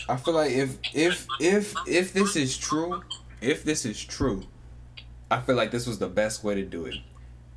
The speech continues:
If M F, if M F Doom really faked his death,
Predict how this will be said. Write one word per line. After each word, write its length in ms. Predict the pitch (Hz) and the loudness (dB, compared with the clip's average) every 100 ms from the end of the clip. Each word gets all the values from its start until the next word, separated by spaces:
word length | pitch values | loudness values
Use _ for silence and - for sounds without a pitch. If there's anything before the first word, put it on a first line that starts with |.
| - - - - - - | -20 -20 -20 -18 -18 -12
If 140 | - - | -10 0
M 220 | 147 208 | 2 4
F, 240 | 226 220 - | 4 4 2
if 240 | 147 156 - | 0 0 2
M 180 | 190 | 2
F 240 | 226 208 131 | 4 2 2
Doom 380 | 143 170 160 127 | 2 4 4 4
really 220 | 143 160 | 2 2
faked 300 | - 151 151 | 2 2 2
his 160 | 135 | -2
death, 500 | 113 110 123 131 - | 0 2 2 -2 -8